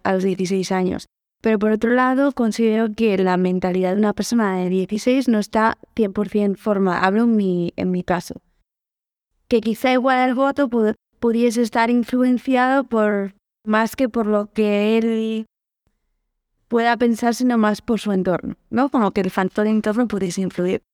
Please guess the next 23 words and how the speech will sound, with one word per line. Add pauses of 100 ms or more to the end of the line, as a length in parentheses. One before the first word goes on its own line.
(160)
Sí
que
me
parece
importante,
que
es
un
punto
de
vista
que
no
había
contemplado,
de,
vale,
es
la
generación
del
futuro, (460)
tiene